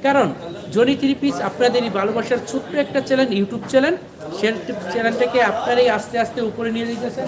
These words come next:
তো সেজন্য বলবো অবশ্যই, অবশ্যই সাবস্ক্রাইব করে রাখবেন। দেখুন কত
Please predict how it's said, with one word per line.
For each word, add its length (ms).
তো 60
সেজন্য 320
বলবো 260
অবশ্যই, 480
অবশ্যই 460
সাবস্ক্রাইব 420
করে 160
রাখবেন। 280
দেখুন 260
কত 280